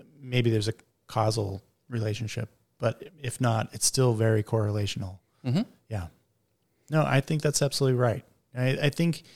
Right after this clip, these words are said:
Speaker 1: I think we have to be thinking about, um, when we're talking about investing in the relationship, you know, date night is one investment, one, one
Speaker 2: Mm-hmm.
Speaker 1: kind of investment.
Speaker 2: Sure.
Speaker 1: There are other kinds, but we're talking about investing, that we think about the whole picture, but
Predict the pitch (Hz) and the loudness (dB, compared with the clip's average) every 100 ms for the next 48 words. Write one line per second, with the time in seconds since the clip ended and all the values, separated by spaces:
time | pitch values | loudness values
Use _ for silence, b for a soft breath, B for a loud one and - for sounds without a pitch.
0 | b b b b 131 131 165 160 139 139 | b b b b -4 -2 0 0 2 2
1 | 131 - 127 123 - 131 139 123 113 113 | 0 -2 -2 -2 0 0 2 2 2 2
2 | 110 - _ _ - 117 110 107 92 _ | -2 -8 _ _ -4 -2 -2 -4 -8 _
3 | _ _ - 127 117 131 123 120 107 107 | _ _ -10 -6 -2 0 0 0 0 0
4 | 117 - 117 107 104 110 113 117 110 104 | 0 0 -2 -4 -6 -10 -16 -16 -10 -8
5 | - _ _ 127 120 120 123 - 139 131 | -8 _ _ -10 -8 -6 -8 -12 -4 2
6 | 135 127 104 101 107 98 92 90 85 - | 2 2 0 0 -2 -2 -4 -6 -6 -4
7 | - 123 127 120 123 160 101 - 120 117 | -6 -4 -2 2 2 2 -2 -4 -6 -4
8 | 127 - 120 117 110 117 117 - - 110 | -2 -2 -2 -2 -4 -4 -6 -6 -8 -8
9 | 120 - 127 - B B B 120 113 135 | -8 -8 -10 -10 B B B -2 4 4
10 | 123 120 113 113 117 - 113 110 110 - | 4 2 2 2 2 0 -2 -2 -4 -8
11 | b b b b - 127 117 - - 131 | b b b b -2 2 2 -2 -10 -2
12 | 123 113 147 135 123 - _ 117 107 - | -2 2 2 4 2 0 _ -4 -4 -2
13 | 143 139 139 - 120 - 101 95 90 - | 2 4 2 -2 -12 -10 -8 -8 -10 -14
14 | b b - 127 | b b -4 -4